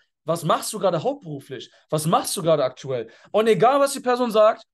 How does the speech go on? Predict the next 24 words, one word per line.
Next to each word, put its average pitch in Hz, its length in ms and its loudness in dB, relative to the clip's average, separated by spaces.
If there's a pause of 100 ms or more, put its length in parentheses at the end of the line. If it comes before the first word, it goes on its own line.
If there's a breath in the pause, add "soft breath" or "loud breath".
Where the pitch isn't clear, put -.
(140)
füg 233 240 -8
einfach 226 260 -2
nur 220 120 -2
bei 190 160 2
Nebeneinkommen. 151 600 -10
Mehr 185 180 0
nicht. - 300 -8 (220)
Mehr 180 160 2
nicht. 151 200 -6
Das 226 120 -2
sind, 226 180 -12
das, 220 160 -4 (200 soft breath)
das 180 240 0
weckt, 247 240 0
das, 214 160 0
das 175 220 -4
weckt 226 200 -8
die 185 100 -10
Neugier 190 420 -4
der 151 120 -2
Leute. 135 400 -8 (260)
Es 180 140 -16
ist 175 100 -10
sogar, 233 320 2